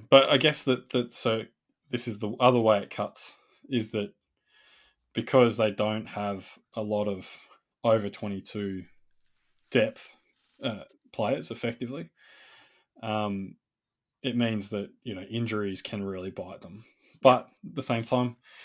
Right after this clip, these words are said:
they've got some really good youngsters like Dev and, and that sort of thing. So, um, you know, potentially,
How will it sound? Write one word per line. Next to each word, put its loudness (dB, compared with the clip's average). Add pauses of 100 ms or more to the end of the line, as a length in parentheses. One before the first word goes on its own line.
(280)
they've -12
got -4
some -8
really -2
good -4
youngsters -6
like -8
Dev -8 (460)
and, -12
and -10
that -10
sort -10
of -16
thing. -10
So, -10 (760)
um, -8 (520)
you -10
know, -10
potentially, -8